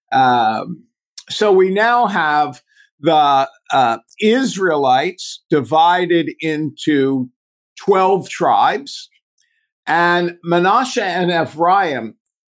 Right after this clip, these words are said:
who are really not part of the narrative up until this point, um, we have no, s-, of all the other sons of Jacob,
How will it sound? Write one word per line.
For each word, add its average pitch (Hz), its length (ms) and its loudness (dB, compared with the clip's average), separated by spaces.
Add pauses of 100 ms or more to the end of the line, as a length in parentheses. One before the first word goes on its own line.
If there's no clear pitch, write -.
who 214 160 2
are 190 140 4
really 233 500 -2
not 175 340 2 (180)
part 185 320 2
of 143 140 -2
the 139 100 -2
narrative 156 800 -2 (880)
up 196 260 0
until 160 420 0
this 139 260 -4
point, 202 600 -2 (560)
um, 113 800 -2 (160)
we 160 140 4
have 156 320 0
no, 175 180 4
s-, - 240 -4 (120)
of 165 140 0
all 233 260 4
the 226 160 -2
other 175 220 -2
sons 160 560 -2
of 147 240 -6
Jacob, 190 440 -4